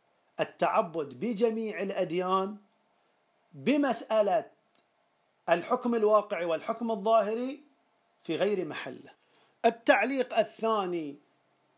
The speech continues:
هو أن السيد الحيدري نقل عبارة عن العلامة الطباطبائي، وقال هذه العبارة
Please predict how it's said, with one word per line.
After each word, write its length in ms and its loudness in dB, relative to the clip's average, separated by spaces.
هو 160 4
أن 280 -2
السيد 540 -2
الحيدري 840 -4
نقل 440 -2
عبارة 720 0
عن 260 -6
العلامة 920 -4
الطباطبائي، 1040 -4
وقال 460 4
هذه 320 0
العبارة 760 -4